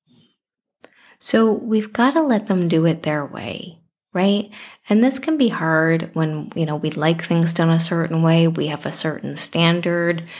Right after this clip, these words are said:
of how we think sh-, things should be done. And we kinda know how all the dominoes connect,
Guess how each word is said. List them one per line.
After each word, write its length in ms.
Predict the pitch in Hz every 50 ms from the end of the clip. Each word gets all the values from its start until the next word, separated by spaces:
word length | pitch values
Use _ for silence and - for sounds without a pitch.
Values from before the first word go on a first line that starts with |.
| - - - - - -
of 140 | 170 165
how 200 | 160 - 160 160
we 120 | 165 170 170
think 300 | 165 170 165 165 160 160
sh-, 40 | -
things 340 | - - - 170 170 165
should 180 | 165 - 170 165
be 100 | 165 165
done. 520 | 165 165 165 165 165 165 165 165 165 165 - _ _ _ _ _ _ _ _ - - -
And 100 | - 247
we 80 | 247 262
kinda 340 | 254 269 - 339 381 403 381
know 160 | 302 254 226
how 160 | 202 208 196
all 280 | 190 - 165 165 165 170
the 100 | 175 170
dominoes 720 | 165 170 156 160 165 - 165 160 160 156 - 160 160 -
connect, 640 | - - - 170 165 147 - - - _ _ - -